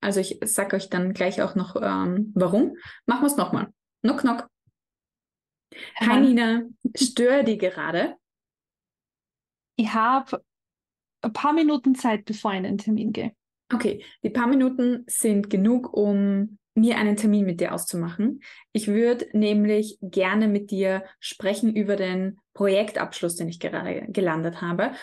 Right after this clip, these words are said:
Speaker 1: Und du weißt ja, wir haben super toll performt. Unser Projekt ist in Budget und in Time. Und ich würd das gerne einmal mit dir nachbesprechen.
Speaker 2: Okay,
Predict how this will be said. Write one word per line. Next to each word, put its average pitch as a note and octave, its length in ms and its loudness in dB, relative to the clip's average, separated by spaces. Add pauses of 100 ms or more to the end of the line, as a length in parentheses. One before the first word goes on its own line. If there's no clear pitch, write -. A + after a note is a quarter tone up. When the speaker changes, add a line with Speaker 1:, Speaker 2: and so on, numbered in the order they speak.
(120)
Speaker 1:
Und G#3+ 120 0
du G#3 60 0
weißt A#3 320 0
ja, A#3+ 260 0 (380)
wir G3+ 200 2
haben G3 300 -2 (200)
super C4 420 0
toll G#3+ 240 2
performt. G#3+ 680 0
Unser G3 260 0
Projekt G3 460 0
ist F#3+ 440 -2
in B3+ 180 4
Budget G3+ 540 0
und A#3 220 2
in G3+ 200 2
Time. F3 440 -4 (300)
Und A3 120 2
ich G#3 60 4
würd A3 140 2
das A3 120 -2
gerne F#3+ 180 -2
einmal F#3 380 -2 (200)
mit F#3+ 240 -2
dir F#3+ 160 2
nachbesprechen. - 840 -4 (1800)
Speaker 2:
Okay, C4 420 0